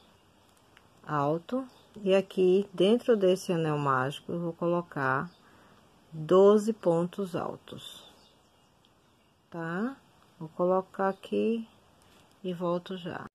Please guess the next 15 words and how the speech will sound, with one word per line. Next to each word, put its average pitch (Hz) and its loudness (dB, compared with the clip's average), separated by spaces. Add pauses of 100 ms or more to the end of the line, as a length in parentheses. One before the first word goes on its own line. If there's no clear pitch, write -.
(100)
Voltei 233 10
aqui 226 2
com - 4
onze 233 8
pontos 208 6
pra 247 8
dar 226 8
uma 233 12
dica 220 4
que 220 6
eu 269 10
faço. 156 4 (140)
Ó, 170 4
aí 175 2
eu 180 6